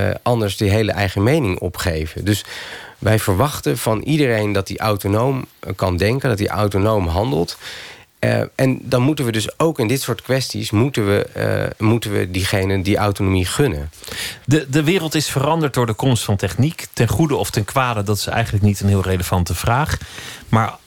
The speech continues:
Speaker 2: veel dingen zijn anders. Leiderschap is radicaal veranderd.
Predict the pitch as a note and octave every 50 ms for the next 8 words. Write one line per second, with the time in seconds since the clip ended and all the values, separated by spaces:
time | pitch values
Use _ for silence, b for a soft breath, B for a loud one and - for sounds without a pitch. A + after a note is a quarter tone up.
0 | _ - G#2 - - D3 C#3+ B2 B2 A#2+ A#2+ A2+ - A#2 A2 D2 F#2 G2 F2+ F2
1 | F2 F#2+ G#2 A#2 B2+ C3+ B2+ B2 - - - B2+ A#2+ A2+ - - G2 G2 G2+ G2+
2 | G#2 G2+ G2 G2+ F#2+ - G2 F2+ F#2 - - F#2 F2+ F#2+ F#2+ F#2 F#2 F#2 F#2+ -